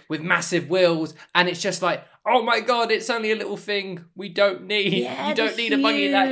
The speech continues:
Speaker 2: huge,
Speaker 1: huge.
Speaker 2: huge
Speaker 1: Now I can't
Speaker 2: buggies.
Speaker 1: get on the bus, and I've got to walk.
Speaker 2: Yeah, no,
Speaker 1: And
Speaker 2: the
Speaker 1: my
Speaker 2: huge,
Speaker 1: feet are
Speaker 2: huge
Speaker 1: hurting.
Speaker 2: buggies that you just don't need. Oh my gosh, especially in London. Okay, if you live in the suburbs,
Speaker 1: Absolutely,
Speaker 2: there you go.
Speaker 1: fine.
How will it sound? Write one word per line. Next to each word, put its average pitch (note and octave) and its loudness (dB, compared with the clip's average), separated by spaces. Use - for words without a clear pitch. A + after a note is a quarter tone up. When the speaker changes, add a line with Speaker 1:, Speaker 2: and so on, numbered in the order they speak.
Speaker 2:
huge, - -14
Speaker 1:
huge. C#4 0
Speaker 2:
huge C4 -4
Speaker 1:
Now A#3+ 4
I C4+ 6
can't A3+ 0
Speaker 2:
buggies. G#3+ -2
Speaker 1:
get A3+ 0
on G3+ -10
the G#3+ -8
bus, A3 -2
and B3 -4
I've C4+ 0
got C4+ 0
to B3+ 0
walk. - -4
Speaker 2:
Yeah, A3 0
no, G#3+ -2
Speaker 1:
And - -6
Speaker 2:
the A3+ -2
Speaker 1:
my G#3 -2
Speaker 2:
huge, C4 0
Speaker 1:
feet - -6
are C#4 0
Speaker 2:
huge - 2
Speaker 1:
hurting. D#3+ 2
Speaker 2:
buggies A3 0
that G3+ -8
you G#3+ -6
just A3 -10
don't G#3 -2
need. G#3 -4
Oh A#3 -4
my A#3+ -2
gosh, A#3 -4
especially B3 -6
in A3+ -4
London. A3 -6
Okay, A3 -2
if - -12
you C#4 -4
live C#4 -8
in B3+ -4
the A#3+ -6
suburbs, G#3 -4
Speaker 1:
Absolutely, C#3+ -2
Speaker 2:
there C4 4
you C4 0
go. A#3+ 0
Speaker 1:
fine. A#2 -6